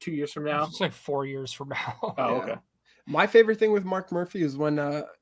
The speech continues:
Speaker 3: he was like, "Hey, I know you guys want more noon games, but let's be honest.
Speaker 1: Yeah.
Speaker 3: If we have more
Speaker 1: That's
Speaker 3: noon games,
Speaker 1: okay.
Speaker 3: it means we're a shitty team."
Speaker 1: Good call.
Speaker 3: And when
Speaker 1: Yeah,
Speaker 3: I read
Speaker 1: that
Speaker 3: that,
Speaker 1: needs
Speaker 3: I
Speaker 1: to
Speaker 3: was
Speaker 1: be
Speaker 3: like,
Speaker 1: added in there.
Speaker 3: "Dude, Mark Murphy, you,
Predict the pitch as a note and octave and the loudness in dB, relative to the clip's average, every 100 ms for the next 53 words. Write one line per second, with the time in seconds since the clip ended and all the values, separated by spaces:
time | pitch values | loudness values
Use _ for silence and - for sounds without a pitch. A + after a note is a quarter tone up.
0 | _ D3+ D3+ D3+ B2+ D3 D#3 D3 D3+ C#3+ | _ -2 0 2 -2 2 2 2 0 2
1 | D#3 E3 D#3+ D3+ D#3+ D3 D3+ D3+ - D3 | 4 4 2 2 2 2 2 0 -2 0
2 | D3+ E3 E3+ F3 D#3+ D#3 C#3 - - _ | 0 2 0 0 -2 -4 -6 -6 -10 _
3 | _ D3 D3+ - C#3+ C#3+ C3+ C3+ B2+ - | _ -2 0 2 4 4 2 2 0 -2
4 | D3 D#3 E3+ E3+ E3+ E3 E3 D#3 E3 E3 | -4 4 6 8 6 6 2 4 4 6
5 | D#3 D#3 D#3+ D3+ D3+ C#3 E3 C3+ - D3 | 6 4 4 2 2 2 0 -2 -2 -2
6 | B2 - _ _ _ _ _ D#3+ - D3+ | -2 -8 _ _ _ _ _ 0 6 6
7 | D3 E3+ G3 G3 F#3 F3 E3+ E3+ D3 D3 | 8 8 8 8 8 8 8 8 6 4
8 | B2 A#2+ B2 D3+ B2+ D3+ D#3+ D#3+ D3+ C#3+ | 0 0 2 2 2 2 2 4 2 0
9 | C3+ C3+ B2+ D3+ E3+ E3 D#3+ | -2 -2 0 2 4 4 2